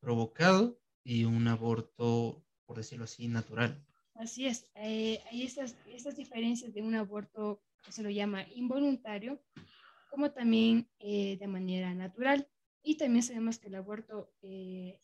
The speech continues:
Speaker 2: el voluntario o inducido o provocado. ¿Cuáles son estas diferencias? Que el aborto involuntario es la pérdida de, del embarazo de manera abrupta, pero se produce por causas naturales y no por voluntad de la madre.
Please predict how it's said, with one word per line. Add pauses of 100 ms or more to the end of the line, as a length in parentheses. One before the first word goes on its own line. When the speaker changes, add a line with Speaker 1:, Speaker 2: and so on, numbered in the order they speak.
(140)
Speaker 2:
el
voluntario
o
inducido
o
provocado. (380)
¿Cuáles
son
estas
diferencias? (200)
Que
el
aborto
involuntario
es
la
pérdida
de,
del
embarazo (220)
de
manera
abrupta, (420)
pero
se
produce
por
causas
naturales
y
no
por
voluntad
de
la
madre.